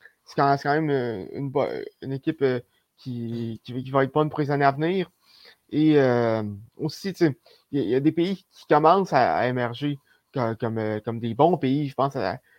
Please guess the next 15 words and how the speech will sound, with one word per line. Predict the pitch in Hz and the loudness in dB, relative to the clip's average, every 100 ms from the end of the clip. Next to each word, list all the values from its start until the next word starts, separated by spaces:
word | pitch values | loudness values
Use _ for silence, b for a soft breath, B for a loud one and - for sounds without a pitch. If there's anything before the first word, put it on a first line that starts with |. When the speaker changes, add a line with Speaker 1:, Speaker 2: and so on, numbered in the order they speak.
| _ | _
Speaker 1:
je | - | -4
pense | 147 147 | -2 2
à | 127 | 2
l'Allemagne, | 117 110 143 165 139 | 2 2 0 0 -4
tu | 127 | -4
sais, | 147 131 | -4 -4
oui, | 117 139 131 | -6 -4 -4
on, | 117 139 _ b b - | -6 -12 _ b b -14
on | - 95 135 | -8 -6 -6
sait | - | -6
que, | 147 | -2
euh, | 131 120 113 101 82 52 - - _ _ - | 0 0 0 -2 -4 -8 -14 -20 _ _ -2
Draisaitl, | 113 143 123 165 202 170 - b b b | 0 0 0 6 6 4 -2 b b b
mais, | 127 139 143 143 131 120 113 | -2 2 6 8 6 6 2
euh, | 107 | 0